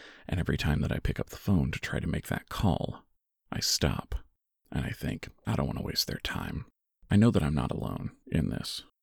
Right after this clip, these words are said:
but I hope that someone out there can relate to this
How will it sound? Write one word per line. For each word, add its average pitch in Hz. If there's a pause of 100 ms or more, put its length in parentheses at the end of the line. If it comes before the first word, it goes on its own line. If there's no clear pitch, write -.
(160)
but -
I 76
hope 87
that -
someone 85
out 67
there - (120)
can 71
relate 76
to -
this -